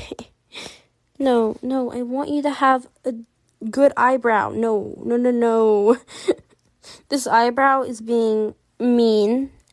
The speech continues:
and I can't draw it. One time <laughs> I was on the phone with my friend, and I was trying to put on eyeliner, and I was like, "My eyeliner's being mean." And they were like, "Is your,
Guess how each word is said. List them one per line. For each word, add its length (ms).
and 560
I 140
can't 260
draw 200
it. 100
One 160
time 260
<laughs> 60
I 80
was 120
on 100
the 160
phone 140
with 80
my 160
friend, 360
and 120
I 40
was 120
trying 220
to 60
put 180
on 140
eyeliner, 520
and 80
I 60
was 160
like, 160
"My 160
eyeliner's 520
being 320
mean." 440
And 300
they 160
were 120
like, 360
"Is 200
your, 160